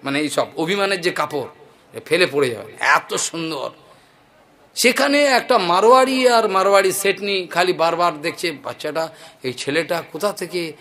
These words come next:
রোজ দেখি গঙ্গার তীরে বসে থাকে। একদিন গিয়ে আদর করে বলছে, "বাবা, তুমি আমাদের বাড়ি যাবে?" বলে, "আপনারা কে?" সেটনি বলতে, "আমরা কোটি কোটি টাকার ধনী, পয়সার মালিক, তা আমাদের সন্তানাদি নেই, তোমাকে দেখে খুব ভালো লাগছে,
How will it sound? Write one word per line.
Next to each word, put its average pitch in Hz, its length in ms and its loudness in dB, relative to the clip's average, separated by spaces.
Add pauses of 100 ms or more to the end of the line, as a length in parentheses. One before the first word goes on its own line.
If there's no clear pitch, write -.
(220)
রোজ 175 240 2
দেখি 170 240 -4
গঙ্গার 156 380 -2
তীরে 160 160 -6
বসে 143 220 -4
থাকে। 143 220 -8 (220)
একদিন 135 320 -6
গিয়ে 147 240 -4
আদর 135 320 -2
করে 156 160 -8
বলছে, 143 440 -6 (380)
"বাবা, 139 440 -2 (440)
তুমি 156 180 -8
আমাদের 143 300 -6
বাড়ি 127 240 -8
যাবে?" 160 360 -2 (840)
বলে, 127 100 -10
"আপনারা 170 340 -4
কে?" 175 420 -2
সেটনি 147 400 -4 (760)
বলতে, 156 140 -6
"আমরা 208 180 -2
কোটি 220 300 -4
কোটি 214 240 -6
টাকার 160 380 -2
ধনী, 127 260 -6 (560)
পয়সার 131 380 -4
মালিক, 117 340 -8 (460)
তা 147 100 -2
আমাদের 170 280 -4
সন্তানাদি 139 600 -4
নেই, 104 200 -12 (340)
তোমাকে 185 320 -6
দেখে 190 180 -2
খুব 175 200 -6
ভালো 165 280 -2
লাগছে, 110 360 -6